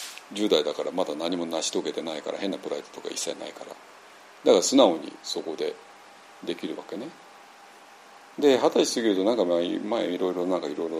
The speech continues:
もうすでに成果上げちゃってる人もいたりとかね、まあ、いろいろ、まあ、まあ、ぐちゃぐちゃになるわけですよ。で、だんだんだんだんと体力も落ちてくるし、あの、気力もなくなってくるし、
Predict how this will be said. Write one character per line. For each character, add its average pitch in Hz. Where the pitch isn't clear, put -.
も -
う 80
す -
で 85
に 76
成 95
果 80
上 76
げ 78
ち -
ゃ 78
っ -
て 80
る 78
人 78
も 78
い 85
た 76
り 76
と 80
か -
ね、 87
ま 80
あ、 -
い 69
ろ 82
い 82
ろ、 80
ま 85
あ、 76
ま 113
あ、 113
ぐ 82
ち 85
ゃ 82
ぐ 82
ち 85
ゃ -
に 76
な 90
る 80
わ 73
け -
で -
す -
よ。 -
で、 117
だ 104
ん 98
だ 98
ん 92
だ 90
ん 85
だ 82
ん 80
と 78
体 85
力 69
も -
落 -
ち -
て -
く -
る 90
し、 -
あ 90
の、 82
気 -
力 80
も 80
な -
く 76
な 73
っ 71
て -
く -
る -
し、 78